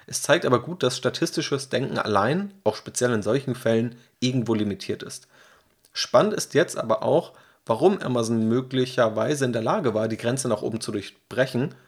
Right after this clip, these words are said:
Und genau hier kommen eben auch immaterielle Vermögenswerte und auch deren Einfluss und vielmehr auch deren Charakteristik ins Spiel.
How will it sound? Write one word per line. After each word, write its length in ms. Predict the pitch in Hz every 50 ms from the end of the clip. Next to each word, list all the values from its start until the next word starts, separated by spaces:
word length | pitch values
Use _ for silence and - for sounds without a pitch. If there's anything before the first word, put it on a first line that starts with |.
| _ _ _
Und 100 | - 113
genau 200 | - 120 117 113
hier 180 | 107 135 151 147
kommen 200 | - 139 131 120
eben 200 | 127 127 123 -
auch 180 | 117 - - - -
immaterielle 680 | 127 143 147 139 135 - 123 113 120 113 113 117 117
Vermögenswerte 840 | 110 - - 107 104 110 131 127 120 - - - - 110 113 - 113
und 120 | 104 101 - - _ _ _
auch 80 | - 104
deren 320 | - - 113 104 104 -
Einfluss 560 | - 104 113 - - - 95 - - - _ _ _ _ _ -
und 240 | - 113 101 98 - - _ - - _ _ _ _ _ -
vielmehr 260 | - - 104 104 80
auch 80 | - -
deren 280 | - 107 101 98 98
Charakteristik 760 | - - 98 - 110 - - 110 101 123 123 - 104 - -
ins 160 | - 92 -
Spiel. 320 | - - - - - -